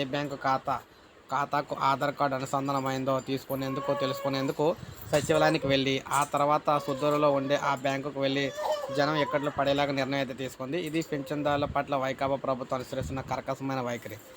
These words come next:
రాష్ట్రంలో ఉన్న గ్రామ వార్డు సచివాలయాల సంఖ్య పదిహేను వేల పైగా ఉంటే వాటిలో ఒకటి పాయింట్ మూడు ఐదు లక్షల మంది సిబ్బంది ఉన్నారు. వారి ద్వారా ఇంటింటికి పింఛన్లు పంపిణీ చేయడం ఎంతో సులభం. కానీ అది, ఇది కాని పక్షంలో కనీసం పింఛన్దారుల నివాస ప్రాంతానికి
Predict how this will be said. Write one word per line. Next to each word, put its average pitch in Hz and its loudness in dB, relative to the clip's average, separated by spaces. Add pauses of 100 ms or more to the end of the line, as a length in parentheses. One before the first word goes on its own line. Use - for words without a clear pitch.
(380)
రాష్ట్రంలో 151 4
ఉన్న 151 0
గ్రామ 135 2
వార్డు 143 2
సచివాలయాల 139 0
సంఖ్య 135 -4 (100)
పదిహేను 135 -2
వేల 139 0 (100)
పైగా 131 -4
ఉంటే 143 -2 (100)
వాటిలో 131 0
ఒకటి 131 -2
పాయింట్ 143 0
మూడు 135 0
ఐదు 131 -2
లక్షల 139 -6
మంది 143 -4
సిబ్బంది 135 0
ఉన్నారు. 143 2 (500)
వారి 156 6
ద్వారా 151 4
ఇంటింటికి 151 -2
పింఛన్లు 151 2
పంపిణీ 147 2
చేయడం 143 4 (120)
ఎంతో 131 0
సులభం. 147 2 (400)
కానీ 160 2 (640)
అది, 151 0 (100)
ఇది 160 0
కాని 156 2
పక్షంలో 165 2
కనీసం 156 -2 (100)
పింఛన్దారుల 151 0
నివాస 139 0 (100)
ప్రాంతానికి 143 0